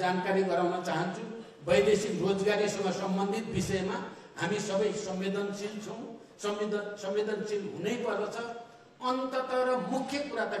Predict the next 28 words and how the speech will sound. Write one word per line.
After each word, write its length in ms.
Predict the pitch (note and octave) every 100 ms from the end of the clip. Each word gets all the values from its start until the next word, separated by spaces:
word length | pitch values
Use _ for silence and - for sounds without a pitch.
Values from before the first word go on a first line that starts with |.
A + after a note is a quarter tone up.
| -
के 100 | F#3
हो 100 | F#3+ F#3
भने 160 | E3+
हामीले 320 | G3 F3 F3+ F#3+
देशभित्रै 560 | F#3+ G#3 G3 E3 E3 G#3 G#3+ - - - E3+
रोजगारी 480 | G#3+ G#3+ G3 F#3+ F#3
सृष्टि 300 | F#3 D#3+ F#3 F3
गर्ने, 300 | E3+ F3+ G3 - - - C3
देशमै 400 | B3 B3+ C#4+ C#4 C4+
आर्थिक 240 | G3+ G#3 G#3+
समृद्धिको 580 | G#3 G3+ G#3 A3 G#3+ G#3
एउटा 180 | F#3 E3+
नयाँ 240 | G3+ A#3 - F3+
अभियान 320 | F3+ F#3+ F#3+ -
चलाउनेतिर 640 | F#3+ F#3 F#3+ F3+ F#3 F#3 F#3+
नै 140 | - - - - - -
ध्यान 180 | D#3 F#3+ G3+
केन्द्रित 360 | G3+ F#3+ A3+ - F3
गर्नुपर्दछ। 640 | E3+ F3 F3+ E3+ F3 F#3+ A3 - - - E3+
मलाई 180 | F#3+ F3+
विश्वास 400 | F3 - F#3 F#3 -
छ 60 | F#3+ F#3+ - - -
आउने 340 | G3+ G3+ G3+ F3+
दिनमा 280 | F3 F3 F3
हामी 220 | E3+ F3
सबैले 400 | F3+ - F#3+ F#3 F#3
एकीकृत 360 | F#3+ - B3+ B3 -
ढङ्गले 380 | D#3+ E3+ E3+